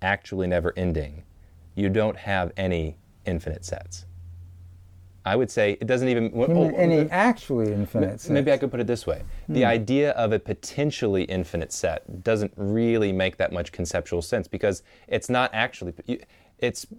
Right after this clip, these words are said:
Speaker 1: not really potentially infinite because at no point would you ever say, "Ah, you have an infinite set." So it's not, there's not even the potentiality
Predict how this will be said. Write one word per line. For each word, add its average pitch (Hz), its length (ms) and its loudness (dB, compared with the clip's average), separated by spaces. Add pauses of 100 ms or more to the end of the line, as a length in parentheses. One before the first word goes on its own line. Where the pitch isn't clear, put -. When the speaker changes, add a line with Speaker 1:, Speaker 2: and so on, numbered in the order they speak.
(340)
Speaker 1:
not 120 240 0
really 117 460 2 (440)
potentially 92 580 -2
infinite 82 440 -4
because 101 300 -2
at 104 160 2
no 123 260 2
point 120 400 0
would 98 160 -2
you 104 140 -2
ever 104 240 2
say, 90 540 2 (260)
"Ah, 104 220 2
you 87 140 0
have 87 160 -2
an 87 100 -2
infinite 80 320 -6
set." 101 200 -2
So 98 120 -6
it's - 100 -6
not, 117 220 0
there's 113 160 2
not 120 120 2
even 104 180 2
the 98 60 2
potentiality 98 880 -2